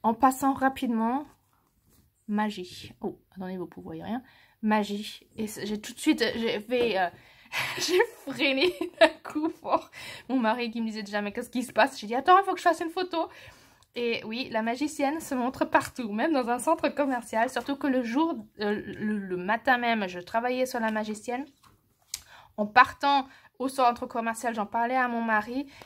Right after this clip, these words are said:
Et en arrivant là-bas, eh ben, <laughs> j'avais, j'avais la, euh,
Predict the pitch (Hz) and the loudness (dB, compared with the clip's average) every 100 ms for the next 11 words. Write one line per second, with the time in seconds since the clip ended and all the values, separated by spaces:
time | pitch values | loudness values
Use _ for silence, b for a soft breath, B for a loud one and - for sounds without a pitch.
0 | - 214 220 233 269 233 240 220 202 208 | -6 -4 0 0 0 0 0 0 2 4
1 | 233 233 202 196 214 - - 214 262 262 | 6 4 2 2 0 -2 -4 0 0 0
2 | B B B _ 427 370 359 320 330 294 | B B B _ 0 4 4 4 2 4
3 | 262 247 B B 285 _ | 2 2 B B -20 _